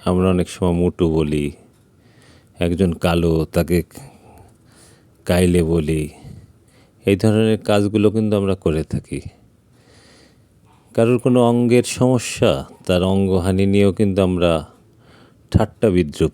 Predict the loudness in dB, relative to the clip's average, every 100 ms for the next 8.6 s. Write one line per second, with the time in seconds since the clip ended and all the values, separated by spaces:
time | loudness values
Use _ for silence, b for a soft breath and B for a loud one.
0 | -6 -8 -6 -8 -10 -14 -20 -20 _ _
1 | _ -20 b b b b b b _ 0
2 | 2 2 2 2 2 2 2 2 2 2
3 | 0 2 2 2 0 0 -2 -2 -4 -2
4 | -2 -2 -4 -4 -4 -2 0 -2 -2 -4
5 | -2 -2 -2 -4 -6 -8 -12 _ _ _
6 | b b b b b b -6 0 0 2
7 | 0 0 -2 0 0 2 2 2 2 2
8 | 0 -2 -6 -8 -8 -10